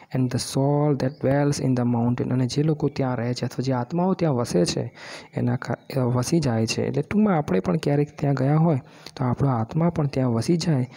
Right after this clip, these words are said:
એટલી સુંદરતા આ કાંચનજંઘાના શિખરો પર લેખકને લાગે છે. અને એ ટાણે, એ સમયે હૃદય રોમાંચ અનુભવે છે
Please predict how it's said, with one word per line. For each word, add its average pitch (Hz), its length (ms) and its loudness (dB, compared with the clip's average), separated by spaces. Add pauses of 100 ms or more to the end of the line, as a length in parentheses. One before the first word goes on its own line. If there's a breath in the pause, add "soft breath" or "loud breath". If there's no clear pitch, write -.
(200 loud breath)
એટલી 139 200 -2
સુંદરતા 135 580 0
આ - 300 -12
કાંચનજંઘાના 127 800 0
શિખરો 123 380 -4
પર 143 120 -4
લેખકને 135 500 -2 (360 loud breath)
લાગે 117 340 0
છે. - 300 -12 (1200 loud breath)
અને 131 160 0
એ 170 280 0
ટાણે, 143 380 0
એ 151 220 0
સમયે 139 600 2
હૃદય 131 320 2
રોમાંચ 127 540 2
અનુભવે 131 500 2
છે 127 340 0